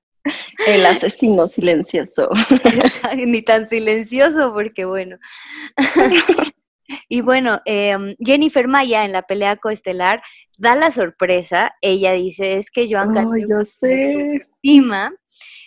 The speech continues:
Speaker 2: Em, vamos un poquito con el background. Joan Calderwood ya tenía esa pelea confirmada con Valentina Shevchenko,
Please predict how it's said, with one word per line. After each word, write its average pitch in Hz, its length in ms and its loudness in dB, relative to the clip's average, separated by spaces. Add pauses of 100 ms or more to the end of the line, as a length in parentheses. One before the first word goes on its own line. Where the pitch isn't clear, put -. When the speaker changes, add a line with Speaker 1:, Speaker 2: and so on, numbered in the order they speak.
(140)
Speaker 2:
Em, 180 760 -8 (320)
vamos 262 300 0
un 269 100 -2
poquito 262 360 -6
con 208 160 -4
el 185 100 -8
background. 180 500 -2
Joan 254 320 2
Calderwood 247 540 -2
ya 214 140 -2
tenía 214 300 -8
esa 214 160 -4
pelea 190 260 -6
confirmada 196 640 -6
con 185 180 -12
Valentina 180 500 -8
Shevchenko, - 680 -8